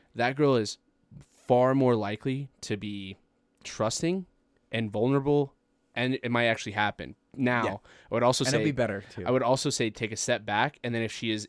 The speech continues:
Speaker 1: into you at that point, I would also say, look, <laughs> like, double check, because it's like, "Hey, a minute ago, you didn't want to. I just
Speaker 2: Yeah.
Speaker 1: wanna make sure,"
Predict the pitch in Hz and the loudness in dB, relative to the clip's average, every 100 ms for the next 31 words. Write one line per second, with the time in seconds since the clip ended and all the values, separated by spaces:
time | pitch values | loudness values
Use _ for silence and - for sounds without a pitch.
0 | - 113 - 113 98 - 101 123 - 180 | -8 -6 -6 -6 -6 -4 -2 -2 0 2
1 | 190 180 _ 120 110 107 - - 92 85 | 2 -2 _ -8 -4 -4 -6 -6 -8 -10
2 | _ - 101 113 110 - - 131 - - | _ -8 -2 -2 -2 -10 -8 -2 -2 -4
3 | - - - - _ 127 139 139 - 127 | -16 -20 -20 -20 _ 0 4 4 2 -2
4 | 110 110 104 101 90 - 104 92 - 101 | -2 -10 -8 -8 -10 -10 -10 -10 -12 -8
5 | 110 127 147 156 151 113 104 123 120 113 | -6 -4 -2 -4 -6 -10 -4 0 0 0
6 | 117 117 _ _ _ _ _ _ - 107 | -4 -6 _ _ _ _ _ _ -16 -10
7 | 107 - 107 107 107 104 107 101 | -10 -4 -4 -2 -6 -8 -6 -6